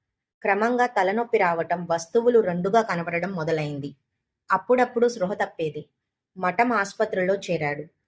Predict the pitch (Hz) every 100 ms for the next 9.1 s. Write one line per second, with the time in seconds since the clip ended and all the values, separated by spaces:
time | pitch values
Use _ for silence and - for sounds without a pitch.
0 | _ _ _ 202 196 220 - 269 240 247
1 | 240 180 175 180 180 - 180 180 220 240
2 | 208 208 202 208 220 208 185 190 175 160
3 | 160 170 160 147 185 196 180 175 269 -
4 | _ _ 180 180 196 196 196 226 185 151
5 | 156 143 - _ _ _ _ _ 220 247
6 | 302 294 240 220 196 180 175 190 180 -
7 | 170 - _ _ - 185 190 233 254 214
8 | 185 175 196 196 165 170 190 170 175 151